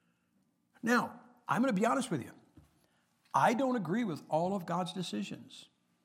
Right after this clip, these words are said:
Don't kid yourself, pal. Don't say, "Oh, me and God always agree." You're not reading your Bible.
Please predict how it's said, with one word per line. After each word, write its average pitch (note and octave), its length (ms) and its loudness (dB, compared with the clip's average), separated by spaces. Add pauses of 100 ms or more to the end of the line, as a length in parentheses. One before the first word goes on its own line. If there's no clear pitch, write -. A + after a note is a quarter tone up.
Don't A#3+ 260 0
kid A#3 240 0
yourself, B2 460 -2
pal. G#2+ 180 -2
Don't G#3+ 160 -2
say, G3 100 0
"Oh, E3+ 360 6
me F3+ 120 2
and D#3 140 0
God D3 240 2
always D#3+ 360 0
agree." C#3 260 -2
You're F#3+ 120 0
not E3+ 140 4
reading D#3 160 2
your C3 80 -2
Bible. B2 320 0